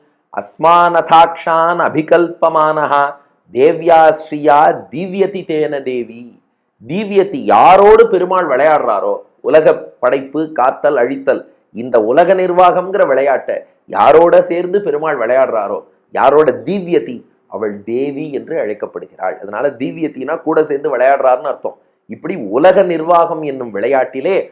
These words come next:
பகவானோடு கூட இருப்பவள் தேவி என்று தாயார் அழைக்கப்படுகிறாள். அதுதான் ஐம்பதாவது திருநாமம். நாமும் இந்த திருநாம விளக்கத்தை எல்லோருக்கும் பகிர்ந்து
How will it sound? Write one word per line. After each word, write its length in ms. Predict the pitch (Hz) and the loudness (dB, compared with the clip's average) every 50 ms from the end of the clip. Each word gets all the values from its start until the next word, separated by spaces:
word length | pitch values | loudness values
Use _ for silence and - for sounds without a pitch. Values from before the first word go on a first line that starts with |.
| _ _ _ _ _ | _ _ _ _ _
பகவானோடு 800 | 98 104 110 110 143 143 151 156 156 156 156 156 156 170 175 185 175 | -8 -6 0 0 2 4 4 4 4 4 2 0 -2 -2 -2 -4 -4
கூட 220 | - 147 160 156 147 | -4 -4 -2 -2 -2
இருப்பவள் 540 | 131 123 123 131 - - 120 107 113 110 98 90 _ _ _ _ _ 101 | -2 -4 -8 -6 -6 -4 -4 -4 -4 -6 -6 -10 _ _ _ _ _ -8
தேவி 400 | 98 123 135 151 160 156 160 185 196 | -4 -2 -2 0 0 -2 -4 -6 -6
என்று 220 | 175 143 143 135 135 - | -8 -8 -8 -10 -8 -8
தாயார் 400 | - 117 127 139 139 135 127 110 | -6 -4 -2 0 0 0 0 -2
அழைக்கப்படுகிறாள். 760 | 107 123 - - 127 - 113 107 101 104 101 110 107 101 90 - - _ _ _ | -4 -6 -6 -8 -8 -8 -8 -8 -6 -4 -4 -2 -2 -4 -6 -10 -16 _ _ _
அதுதான் 480 | - 101 110 107 104 131 156 - - - - - _ _ _ - 107 | -10 -8 -6 -2 0 2 2 2 0 -2 -8 -16 _ _ _ -8 -6
ஐம்பதாவது 600 | 117 156 196 185 180 170 - 110 113 110 - 139 135 | -6 -6 -4 -2 -2 0 2 2 0 0 -2 -6 -10
திருநாமம். 500 | - 110 107 107 104 101 98 98 92 _ _ _ _ _ _ | -8 -8 -8 -8 -8 -10 -10 -12 -18 _ _ _ _ _ _
நாமும் 320 | - 110 135 151 156 151 135 | -4 -2 -2 -2 -2 -6 -6
இந்த 160 | 127 113 101 | -8 -10 -12
திருநாம 480 | 92 - 117 120 131 143 139 131 123 104 | -14 -8 -8 -6 -4 -2 -4 -4 -4 -6
விளக்கத்தை 500 | 98 107 120 120 - 120 - - 175 165 131 - - _ _ _ _ | -6 -8 -8 -8 -8 -10 -8 -8 -8 -8 -8 -12 -16 _ _ _ _
எல்லோருக்கும் 600 | 196 127 147 175 175 165 151 - - 120 110 98 | -8 -4 -2 -2 0 0 -2 -4 -8 -12 -14 -12
பகிர்ந்து 400 | - 104 104 135 139 147 156 165 | -12 -8 -8 -8 -8 -8 -10 -10